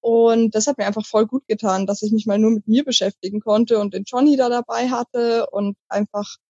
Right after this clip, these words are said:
ja, wir sind da stundenlang gewandert, wobei wir auch nicht so viel allein waren, wie ich gedacht hatte. Also ich habe wirklich gedacht, wir sind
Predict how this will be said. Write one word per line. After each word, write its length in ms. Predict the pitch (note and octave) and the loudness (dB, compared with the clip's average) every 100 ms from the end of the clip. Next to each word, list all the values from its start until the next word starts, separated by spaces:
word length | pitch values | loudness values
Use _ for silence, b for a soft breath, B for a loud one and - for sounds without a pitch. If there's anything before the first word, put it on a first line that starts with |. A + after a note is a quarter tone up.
| _ _ _ _ _ _ | _ _ _ _ _ _
ja, 260 | F#3 G3+ B3+ | -2 0 0
wir 80 | G#3+ | -4
sind 160 | G#3 | -2
da 80 | G#3 | -4
stundenlang 580 | - C4+ D4+ B3+ G#3+ G#3+ | 0 0 2 2 2 0
gewandert, 520 | G#3 G3 C4 C#4 C4 - | 0 2 2 2 -2 -6
wobei 380 | A3+ B3 D4 D#4+ b _ _ _ _ | -4 2 0 0 b _ _ _ _
wir 320 | A#3 C4 C4+ | -4 0 2
auch 180 | B3+ C4 - | 2 0 -2
nicht 320 | C4 D4+ - | 0 0 -2
so 240 | D#4 E4 | 0 0
viel 260 | F4 C#4+ B3 | 2 0 0
allein 380 | G#3+ A3 B3 C#4 | 2 2 2 2
waren, 200 | B3+ B3 | 2 0
wie 60 | |
ich 100 | A#3+ | -2
gedacht 400 | - G#3+ C4+ - - | -8 -6 -6 -6 -8
hatte. 240 | F#3+ F#3 | -8 -6
Also 160 | - F#3+ | -6 -8
ich 120 | A3 | -10
habe 120 | A#3 | -8
wirklich 320 | C#4+ - C4+ | -8 -8 -14
gedacht, 320 | - A#3+ C4+ - | -14 -10 -10 -8
wir 80 | B3 | -10
sind 280 | - A#3+ | -2 -2